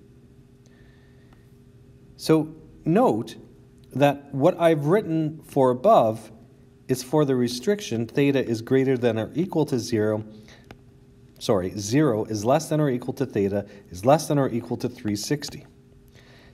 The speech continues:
That is, I've included my endpoints of zero and three sixty, but what I've highlighted in purple over here does not include zero or three sixty. So the way that this question was originally written,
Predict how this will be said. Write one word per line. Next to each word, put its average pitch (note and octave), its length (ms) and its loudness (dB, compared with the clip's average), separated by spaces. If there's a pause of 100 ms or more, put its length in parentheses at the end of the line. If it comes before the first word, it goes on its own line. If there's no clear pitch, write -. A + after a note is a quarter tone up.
(100)
That A#2+ 140 2
is, A#2+ 240 0
I've A#2+ 160 0
included A#2+ 560 -2
my A#2 200 0
endpoints B2 520 -4
of G#2+ 160 -4
zero G2+ 320 -2
and A2 100 -6
three G2 200 -6
sixty, G2 440 -6 (420)
but - 140 -4
what B2 140 4
I've A#2+ 120 0
highlighted C3 540 0
in G#2 140 -4
purple C3+ 440 -2
over F#2+ 260 -4
here G2 440 -4 (260)
does A#2 180 -2
not A#2+ 260 0
include B2 400 -4
zero G2 280 -2
or G2 140 -2
three G2 240 -6
sixty. D#2+ 460 -10 (560)
So - 120 -4
the A2+ 120 2
way B2+ 180 4
that A#2+ 400 -2
this A2 220 -2
question C3 460 0
was G#2 140 -2
originally B2+ 640 0 (300)
written, A#2 640 -2